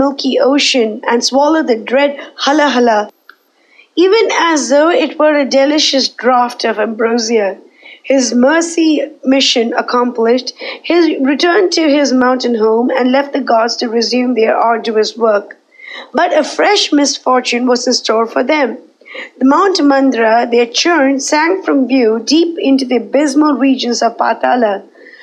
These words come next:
Once again, the Devatas raised their voice in earnest supplication to the guardian of the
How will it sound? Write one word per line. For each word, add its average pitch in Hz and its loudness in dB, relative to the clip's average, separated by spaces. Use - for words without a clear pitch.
Once 359 0
again, 262 0
the 240 0
Devatas 240 0
raised 277 0
their 240 0
voice 262 0
in 240 -6
earnest 302 0
supplication 240 -4
to 247 -2
the 226 0
guardian 294 2
of 262 -2
the 233 -2